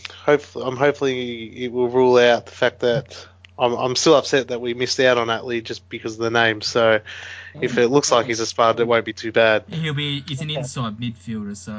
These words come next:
Speaker 2: it won't be too much.
Speaker 1: Hopefully we get something where, uh, we,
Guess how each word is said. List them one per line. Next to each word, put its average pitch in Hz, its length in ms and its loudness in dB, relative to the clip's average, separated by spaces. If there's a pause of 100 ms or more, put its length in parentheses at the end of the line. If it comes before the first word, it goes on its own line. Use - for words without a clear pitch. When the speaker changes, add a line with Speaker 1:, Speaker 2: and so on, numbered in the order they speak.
Speaker 2:
it 104 180 -12
won't 117 200 -12
be 101 80 -14
too 101 220 -14
much. 95 340 -16 (2000)
Speaker 1:
Hopefully 139 480 2
we 120 180 -2
get 113 200 -2
something 113 400 -6
where, 110 540 0
uh, - 20 -2
we, 107 260 -6